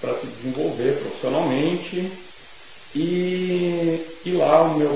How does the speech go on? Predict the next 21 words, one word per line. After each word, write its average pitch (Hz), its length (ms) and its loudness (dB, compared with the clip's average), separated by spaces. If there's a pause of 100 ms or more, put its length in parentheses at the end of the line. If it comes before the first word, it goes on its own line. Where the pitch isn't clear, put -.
pai 135 640 6 (420)
mon-, 127 260 0 (400)
ele 120 400 -6 (140)
desenvolveu 127 460 2
um 139 100 0
empreendimento 131 800 -2
lá 127 220 6
que - 240 -4
foi 220 420 0 (400)
uma, 156 1080 2 (600)
e 131 160 2
a 131 80 6
minha 143 200 4
família, 156 500 4
né, 143 260 2
que - 180 -8
foi, 185 200 4
é, 190 420 2
trabalhar 151 520 4
com 170 380 -2
autoelétrica, 170 1300 2